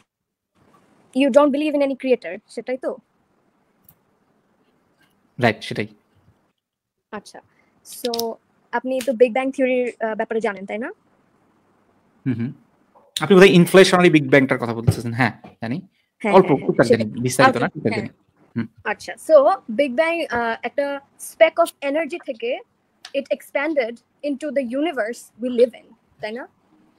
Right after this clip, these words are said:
Speaker 2: হুম, হুম।
Speaker 1: ওকে। আমি কোনো ক্রিয়েটারে, মানে, এই যে ছোট, ছোট, ছোট, ছোট group of creators যেগুলা আমাদের ছোট্ট দুনিয়াটার মধ্যে বানানো হয়েছে, I don't believe in any of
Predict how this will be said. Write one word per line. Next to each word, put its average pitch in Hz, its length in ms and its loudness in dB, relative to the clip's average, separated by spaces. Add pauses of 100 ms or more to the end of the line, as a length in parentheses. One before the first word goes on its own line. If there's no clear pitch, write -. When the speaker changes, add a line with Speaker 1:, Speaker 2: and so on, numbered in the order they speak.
(160)
Speaker 2:
হুম, 127 80 -4
হুম। 127 300 -8
Speaker 1:
ওকে। - 240 -16 (1080)
আমি 311 220 0
কোনো 339 240 -4
ক্রিয়েটারে, 349 560 -2
মানে, 277 280 -2
এই 269 100 -4
যে 277 280 -2
ছোট, 277 180 -8
ছোট, 269 180 -10
ছোট, 269 160 -6
ছোট 262 160 -6
group 262 200 -2
of 269 80 4
creators 254 380 2
যেগুলা 247 380 -2
আমাদের 233 420 -6
ছোট্ট - 320 -2
দুনিয়াটার 254 520 -2
মধ্যে 247 200 -10
বানানো 220 300 -6
হয়েছে, 240 300 -12 (300)
I 254 100 -2
don't 320 160 0
believe 262 260 4
in 254 80 -2
any 240 260 -4
of 220 120 -4